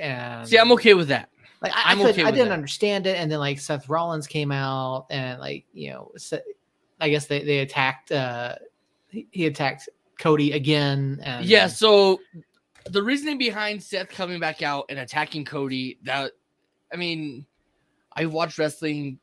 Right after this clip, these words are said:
Speaker 2: I'm twenty-nine years old. I've watched wrestling for twenty-seven years. When a superstar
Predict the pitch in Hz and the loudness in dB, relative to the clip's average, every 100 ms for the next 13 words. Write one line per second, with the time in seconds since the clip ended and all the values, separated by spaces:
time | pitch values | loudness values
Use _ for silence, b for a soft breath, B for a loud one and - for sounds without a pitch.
0 | _ - 120 - 147 156 151 151 147 135 | _ -20 -20 -10 -6 -4 -4 -4 -4 -4
1 | 127 120 - 120 123 131 139 131 139 123 | -4 -6 -12 -8 -6 -4 -6 -6 -8 -10
2 | 110 - 143 131 131 123 127 120 107 101 | -14 -10 -8 -8 -8 -8 -6 -8 -12 -16
3 | - - _ _ _ _ _ _ _ _ | -20 -20 _ _ _ _ _ _ _ _
4 | _ _ _ - 156 156 147 220 262 247 | _ _ _ -4 0 0 0 -2 -2 0
5 | 233 190 175 170 156 | 4 6 6 2 -2